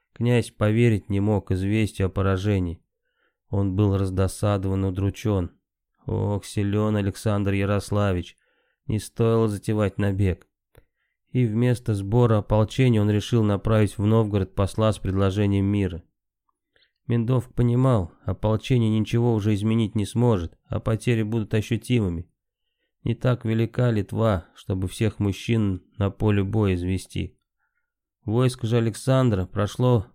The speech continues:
по своему приграничью, две сотни зашли в литовскую землю, изрядно напугав жителей и остановившихся передохнуть литовских воинов.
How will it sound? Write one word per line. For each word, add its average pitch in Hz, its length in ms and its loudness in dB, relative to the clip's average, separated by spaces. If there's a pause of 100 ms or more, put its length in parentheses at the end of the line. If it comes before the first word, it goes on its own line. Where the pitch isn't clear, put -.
по 107 80 -2
своему 113 360 0
приграничью, 113 880 0
две 117 260 0
сотни 120 440 -2
зашли 107 460 -2
в 101 80 -4
литовскую 107 600 0
землю, 107 500 0
изрядно 107 460 0
напугав 101 500 -2
жителей 104 540 -2 (320)
и 113 80 -2
остановившихся 107 880 0
передохнуть 104 580 0
литовских 101 560 -2
воинов. 107 400 -2